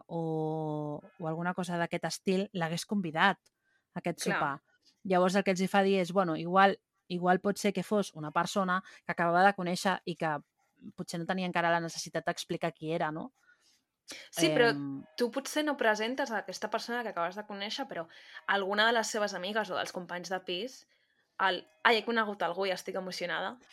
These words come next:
Speaker 1: Clar, però potser era la primera vega-, o igual es coneixien per primera vegada, per exemple. Pri-, hem quedat per primera
Speaker 2: Clar.
Speaker 1: vegada i
Speaker 2: Llavors, com s'havien conegut? És aquí lo que jo no connecto, saps?
Speaker 1: Bueno,
Speaker 2: No, no,
Speaker 1: igual
Speaker 2: no acabo d'entendre.
Speaker 1: igual el
Speaker 2: I
Speaker 1: coneix al Tesco,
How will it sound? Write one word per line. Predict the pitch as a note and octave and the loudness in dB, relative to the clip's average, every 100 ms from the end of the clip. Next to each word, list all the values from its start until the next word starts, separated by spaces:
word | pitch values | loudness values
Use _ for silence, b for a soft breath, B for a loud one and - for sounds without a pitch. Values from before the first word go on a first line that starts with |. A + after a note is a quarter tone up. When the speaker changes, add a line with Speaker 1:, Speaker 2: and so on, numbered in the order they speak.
| b _ | b _
Speaker 1:
Clar, | G3+ G3 | 0 2
però | F#3+ | 0
potser | F#3 - F3 | -2 -4 0
era | F#3 | 4
la | G3+ | 4
primera | G3 F3+ F3 | 4 0 0
vega-, | D#3+ D3+ | 0 -2
o | F#3+ | -4
igual | F3+ F3+ | 0 0
es | F#3 | 0
coneixien | - G#3 F#3+ F3+ | -2 -4 -4 -6
per | E3+ | -6
primera | F3 F3 D#3+ D#3 | -4 -2 -2 4
vegada, | F#3 A3 D#3 | 6 8 6
per | D#3 | 0
exemple. | D3 D3+ C#3+ D#3 | -4 -8 -8 -6
Pri-, | F3 | -2
hem | F3 E3 | -2 2
quedat | F3+ E3+ | 4 4
per | F3+ - | 2 -2
primera | F3 E3+ | -2 6
Speaker 2:
Clar. | D#3+ D#3+ | 8 8
Speaker 1:
vegada | E3 E3+ F3+ G3+ F#3 | 6 4 4 2 0
i | E3+ D#3+ b b b b | -4 -8 b b b b
Speaker 2:
Llavors, | A3 G#3+ B3 - - | 6 6 6 2 -6
com | - B3 B3 | 2 2 2
s'havien | C4 A#3 A3 | 0 2 2
conegut? | G#3 G#3+ C4 B3+ | 4 4 6 4
És | A3+ | 4
aquí | C#4+ E4 | 4 4
lo | B3+ B3+ | 6 4
que | A3+ | 4
jo | A3 | 4
no | B3+ | 4
connecto, | C4 G#3+ G#3+ - D#3 | 4 0 -2 0 -4
saps? | - G3+ A3 | 4 6 8
Speaker 1:
Bueno, | |
Speaker 2:
No, | A#3 A#3 | 8 10
no, | G3+ | 8
Speaker 1:
igual | F#3+ G3 G#3 | 8 8 8
Speaker 2:
no | |
acabo | G#3+ - - A#3+ | 6 -2 0 2
d'entendre. | G#3+ G3+ G#3+ F#3+ B B B B B - | 2 0 -2 -4 B B B B B 4
Speaker 1:
igual | G#3+ A3 | 10 12
el | A3+ | 12
Speaker 2:
I | D4 | 12
Speaker 1:
coneix | B3+ B3 | 6 6
al | G#3+ F3+ | 4 6
Tesco, | A#3 - D#3 C#3 | 4 4 0 -2